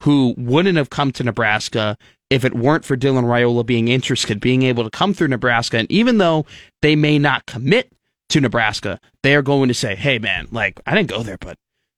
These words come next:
that facility's nice. And that coach knows what he's doing." And those other coaches are really cool. And, you know, maybe I went to Georgia or maybe I went to Ohio State or Michigan 'cause there's more stability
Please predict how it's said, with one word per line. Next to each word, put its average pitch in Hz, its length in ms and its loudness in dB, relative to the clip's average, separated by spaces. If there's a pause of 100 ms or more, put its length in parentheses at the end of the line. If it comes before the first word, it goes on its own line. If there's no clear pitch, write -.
that 131 160 -2
facility's 101 600 -4
nice. 98 520 -6 (120)
And 135 120 -4
that 180 180 0
coach - 340 0
knows 107 240 -4
what 101 100 -6
he's 107 140 -8
doing." 92 340 -8 (360)
And 101 320 -2 (280)
those 147 160 4
other 151 180 2
coaches 113 400 -6
are 104 80 -10
really 104 300 -4
cool. 87 380 -4
And, 113 200 0 (300)
you 135 80 2
know, 127 120 4
maybe 151 360 2
I 139 80 2
went 135 180 -2
to 123 80 -12
Georgia 117 380 0
or 110 100 0
maybe 135 240 2
I 135 60 2
went 127 160 0
to 123 100 -4
Ohio 123 280 0
State 117 220 -4
or 110 60 -2
Michigan 113 480 0
'cause 110 200 0
there's 117 200 0
more 120 160 2
stability 117 680 0